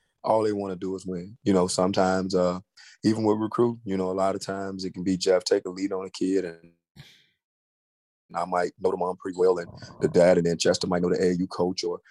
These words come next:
you know, like, we don't, we don't really care. Like, we don't get into, like, trying to outdo each other. We don't really care about that, 'cause we understand that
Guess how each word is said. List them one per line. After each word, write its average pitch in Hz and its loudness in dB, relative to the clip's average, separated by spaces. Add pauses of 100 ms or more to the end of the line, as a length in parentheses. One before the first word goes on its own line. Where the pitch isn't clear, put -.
(180)
you 110 2
know, 110 6
like, 98 6
we 117 0
don't, 113 -2
we 139 0
don't 143 -2
really 117 -2
care. 101 -2
Like, 82 -10
we 110 -6
don't 120 -4
get 107 -2
into, 92 -6
like, 85 -10 (480)
trying 92 2
to 82 -4 (360)
outdo 98 4
each 98 2
other. 92 4
We 107 0
don't 95 0 (100)
really 98 -2
care 95 0
about 85 -2
that, 92 -4
'cause - -20
we 110 -2
understand 92 -4
that 92 -6